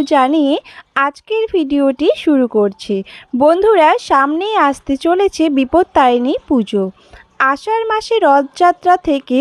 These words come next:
উল্টো রথের মধ্যে যে মঙ্গলবার ও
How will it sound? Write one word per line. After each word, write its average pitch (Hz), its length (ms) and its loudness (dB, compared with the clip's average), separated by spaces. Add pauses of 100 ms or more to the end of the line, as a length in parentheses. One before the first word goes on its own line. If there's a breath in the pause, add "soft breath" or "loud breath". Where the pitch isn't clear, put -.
(160)
উল্টো 320 420 2
রথের 277 460 0
মধ্যে 269 500 0 (640 loud breath)
যে 311 200 2 (180)
মঙ্গলবার 349 800 2
ও 311 80 -2